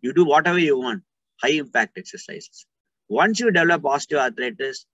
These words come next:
no squatting on the floor, no skipping, no jogging,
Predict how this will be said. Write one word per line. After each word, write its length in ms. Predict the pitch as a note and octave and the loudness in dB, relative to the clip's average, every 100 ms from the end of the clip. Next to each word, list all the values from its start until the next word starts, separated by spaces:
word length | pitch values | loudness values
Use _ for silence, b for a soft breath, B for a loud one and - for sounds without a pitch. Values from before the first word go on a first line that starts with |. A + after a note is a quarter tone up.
| _ _ - | _ _ -6
no 260 | A2 E3 | -2 -2
squatting 480 | F#3 - C#3 C3 C3+ | -4 2 2 2 -6
on 80 | A#2 | -6
the 100 | A2+ | -10
floor, 440 | - B2 B2 - - | -6 -6 -6 -8 -10
no 200 | A#2 E3+ | -6 -6
skipping, 640 | - - G#3 B2+ B2 A#2 - | -4 -8 -6 -10 -10 -14 -12
no 180 | B2 E3+ | -4 -4
jogging, 540 | C#3+ B2 A#2 A2+ A2+ | 0 0 0 -6 -12